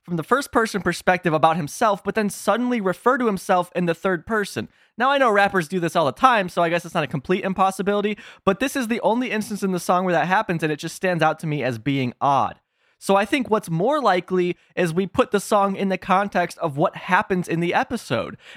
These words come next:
and that is that the song is written from the perspective not of M C P Pants, but of the listener, of the potential Mark who is supposed to listen to the song, get the song stuck in their head,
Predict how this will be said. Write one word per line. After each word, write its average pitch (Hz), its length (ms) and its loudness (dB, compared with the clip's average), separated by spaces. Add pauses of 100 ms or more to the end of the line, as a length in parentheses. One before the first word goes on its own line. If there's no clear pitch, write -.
and 156 160 2
that 202 200 2
is 185 200 0
that 180 100 -4
the 156 80 -10
song 190 320 2
is 156 140 -6
written 165 180 0
from 156 160 -2
the 147 60 -2
perspective 170 640 0
not 170 180 2
of 160 120 -2
M 165 160 0
C 156 180 -12
P 302 240 -4
Pants, 214 340 0 (300)
but 202 140 8
of 185 300 4
the 175 200 0
listener, 180 580 0 (240)
of 160 240 2
the 160 440 0 (260)
potential 208 560 2
Mark 208 500 2 (200)
who 202 120 4
is 190 160 2
supposed 226 540 0
to 185 80 0
listen 180 200 -2
to 165 80 0
the 160 80 -2
song, 170 440 0 (200)
get 202 140 2
the 240 80 0
song 196 300 2
stuck 190 260 -2
in 180 120 0
their 165 160 0
head, 156 340 0